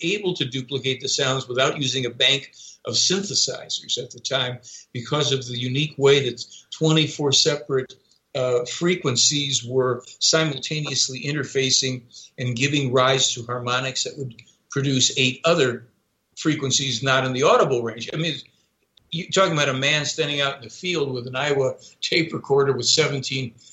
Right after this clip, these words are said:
eyewitnesses, including an undercover policeman, and impossible to hoax. And he didn't. So <laughs> that is among some of the, you know, certainly more stunning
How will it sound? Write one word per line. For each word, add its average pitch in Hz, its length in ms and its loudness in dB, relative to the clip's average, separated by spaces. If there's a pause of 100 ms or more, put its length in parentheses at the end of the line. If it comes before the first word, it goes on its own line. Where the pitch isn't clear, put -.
eyewitnesses, 135 800 0
including 131 400 -6
an 127 120 -8
undercover 131 1040 0
policeman, 135 880 0 (540)
and 135 280 -4 (360)
impossible 165 600 0
to 165 80 -2
hoax. - 520 -6 (480)
And 139 160 -4
he 160 100 0
didn't. 165 420 -2
So 151 360 2 (220)
<laughs> - 240 -16
that 175 180 2
is 156 120 0
among 135 340 -6
some 147 220 -6
of 135 120 -8
the, 135 140 -4 (100)
you 131 120 -10
know, 120 120 -10
certainly 151 400 -2
more 127 240 -2
stunning 135 520 0